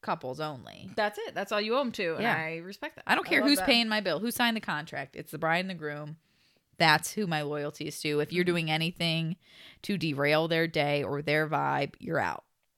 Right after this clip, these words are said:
Speaker 1: Like, point blank, you're fucking out. Like,
Speaker 2: Yeah.
Speaker 1: I don't, I don't know if you do that. Like, sometimes I get phone calls from moms that leave voicemails, even though, like, my voicemail says, like,
Speaker 2: <sighs>
Speaker 1: "This is Rachel Roget with Rachel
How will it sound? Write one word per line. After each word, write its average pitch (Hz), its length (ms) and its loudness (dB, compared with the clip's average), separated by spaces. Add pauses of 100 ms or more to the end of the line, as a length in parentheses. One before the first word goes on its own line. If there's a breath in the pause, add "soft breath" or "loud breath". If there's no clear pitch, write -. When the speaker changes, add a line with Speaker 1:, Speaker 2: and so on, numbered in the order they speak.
(160)
Speaker 1:
Like, 151 340 -4 (300)
point 370 300 4
blank, 427 340 -8
you're 339 100 -6
fucking 403 260 -6 (220)
out. - 140 -6
Like, 196 260 -4
Speaker 2:
Yeah. 180 260 -2 (840 loud breath)
Speaker 1:
I - 180 2
don't, 262 120 2 (200)
I - 80 6
don't 320 100 2
know 294 100 0
if 202 80 -6
you 175 220 -6
do 180 140 -6
that. 180 240 -4
Like, 185 120 -10
sometimes 302 340 -6
I 302 40 -2
get - 160 -4
phone 156 340 -6
calls 170 280 -6
from 156 240 -10
moms 156 680 -14 (680)
that 165 160 -8
leave 202 140 -8
voicemails, 190 420 -4
even 185 160 -8
though, 220 80 -4
like, 302 140 -4
my 285 120 -4
voicemail 196 380 -4
says, 160 400 -2
like, 202 160 0 (400 loud breath)
Speaker 2:
<sighs> - 420 -20
Speaker 1:
"This 208 140 -2
is 269 100 -4
Rachel 277 260 0
Roget - 440 -4 (420)
with 180 180 -2
Rachel 175 420 -2